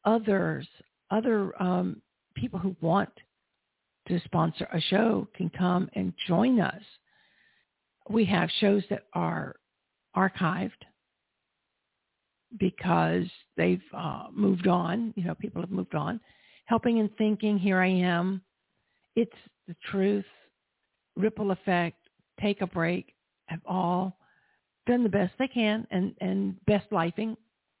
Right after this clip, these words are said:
and they've moved on to different, uh, avenues. Now, the shows that we have currently going on, creating brand new content every week.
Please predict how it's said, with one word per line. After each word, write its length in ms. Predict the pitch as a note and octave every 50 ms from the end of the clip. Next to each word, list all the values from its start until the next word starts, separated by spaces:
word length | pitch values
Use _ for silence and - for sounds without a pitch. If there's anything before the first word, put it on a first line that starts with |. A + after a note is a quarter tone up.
| _ _ _ _ _ -
and 160 | F#3+ F#3+ F#3+
they've 240 | F#3 F#3 F#3 F#3 -
moved 320 | G3+ F3+ F3+ F#3+ G3+ - - -
on 280 | E3+ E3+ E3+ F3 F#3+ - -
to 160 | - G3 G3+ F#3+ -
different, 380 | - E3 - - E3+ F3+ - _ _ _ _ _ _ _ _ _ _ _ _ _ _ _ _ _ _ -
uh, 320 | F3+ G3 - - - - G#3 G#3+ _ -
avenues. 500 | - A3+ A3+ A3+ G3+ - - - - - - _ _ _ _ _ _ _ _ _ _ _ _ _ _ _ -
Now, 180 | A3 G3+ F#3 F3
the 160 | - - F3 - -
shows 280 | B3+ A3+ A3+ A3+ A3 - -
that 100 | - -
we 160 | G3+ F3+ E3+
have 400 | D3+ D3+ D#3 D#3 D3 D3+ D#3 D#3 - _ - _ _ _ _ _ _ -
currently 760 | - - F3+ D#3 G3 A3 A3+ - - G3+ G#3+ A#3 B3 B3 A#3+ _ _ _ _ _ _ _ _ _ _ _ _ _ _ _ _ _ _ _ _ _ _ _ -
going 240 | - A3 A3+ A3+ A3
on, 420 | A3 G#3 G#3 G#3 G#3 G#3 G#3+ G#3 - - - _ _ - -
creating 440 | - - - A#3 G#3+ F#3 F#3 F#3 - _ -
brand 420 | D#3+ F3 F3+ F#3 F#3+ F#3+ F#3 F#3+
new 120 | F#3 F3+ F3+
content 540 | - F#3 F#3+ E3 E3+ F3 - F#3+ F3+ - - _ - -
every 640 | F3 F3+ F3 F#3 - - G#3 G3+ G3+ G#3 - - - - E3+ -
week. 340 | G3+ - - - - - -